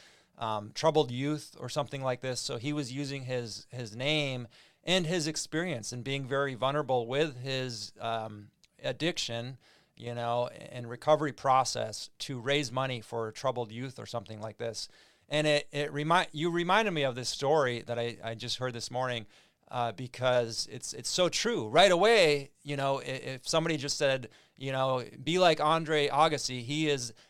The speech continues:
the best tennis player." I mean, that means nothing to me. You know, I don't even play <laughs> tennis. Um, and, and furthermore, we put him on a pedestal, right? And then it's like, "Well, I'll never be like Andre."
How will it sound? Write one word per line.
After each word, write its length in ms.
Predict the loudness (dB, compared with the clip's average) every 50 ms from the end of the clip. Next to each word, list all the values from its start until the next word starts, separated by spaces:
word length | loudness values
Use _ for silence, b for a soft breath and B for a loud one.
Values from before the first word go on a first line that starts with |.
| _ -12
the 120 | -10 0
best 300 | 4 6 6 6 6 4
tennis 260 | 2 2 2 2 0
player." 380 | 0 -2 -2 -4 -2 -4 -6 -6
I 60 | -4 -4
mean, 140 | 0 2
that 200 | 4 4 4 4
means 280 | 2 0 0 0 -2 0
nothing 400 | 2 2 2 2 2 -2 -4 -6
to 60 | -8
me. 260 | -10 -12 -14 -16 -14 -12
You 140 | -8 -4 0
know, 60 | 0
I 100 | 2 2
don't 160 | 2 2 2
even 160 | 0 -2 -4
play 240 | -4 0 2 2 2
<laughs> 20 |
tennis. 540 | 2 0 -2 -2 -2 -4 -4 -4 -6 -8 -12 b b b b b b b
Um, 380 | 0 2 2 2 2 0 -4 -6
and, 240 | -6 -4 -2 -2 -2
and 140 | -2 -4 0
furthermore, 720 | 4 6 8 8 8 6 6 6 6 6 6 4 2 0 -4
we 120 | -6 -4
put 160 | 0 0 2
him 80 | 4 4
on 100 | 4 4
a 60 | 4
pedestal, 520 | 4 4 4 4 4 0 -4 -2 0 0 2
right? 320 | 2 2 2 2 0 -2 -4
And 160 | -6 -6 -4
then 140 | -4 -4 -4
it's 160 | -4 -4 -2
like, 180 | 0 0 0 0
"Well, 180 | 0 2 4 6
I'll 160 | 6 6 4
never 300 | 6 8 8 8 8 6
be 140 | 4 4 4
like 240 | 4 4 4 2
Andre." 420 | 0 0 -2 -4 -8 -10 -10 -12